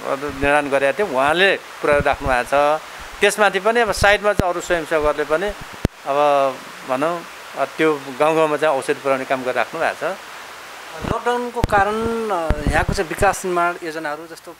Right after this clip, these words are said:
Speaker 2: पालिकाकै र सङ्घ र प्रदेशबाट हामी मार्फत कार्यान्वयन हुने गरी आएको जुन बजेट थियो,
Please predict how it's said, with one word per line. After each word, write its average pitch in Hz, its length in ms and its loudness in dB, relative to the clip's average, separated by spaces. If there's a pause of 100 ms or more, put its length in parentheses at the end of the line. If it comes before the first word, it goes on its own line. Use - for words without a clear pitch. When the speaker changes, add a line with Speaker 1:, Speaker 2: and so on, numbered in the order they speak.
Speaker 2:
पालिकाकै 175 520 -8 (460)
र 165 260 -10
सङ्घ 185 320 -14
र 190 40 -12
प्रदेशबाट 175 560 -10
हामी 160 240 -12
मार्फत 190 320 -8
कार्यान्वयन 170 340 -10
हुने 143 140 -18
गरी 160 160 -14
आएको 151 240 -12
जुन 147 220 -20
बजेट 165 220 -10
थियो, 151 240 -20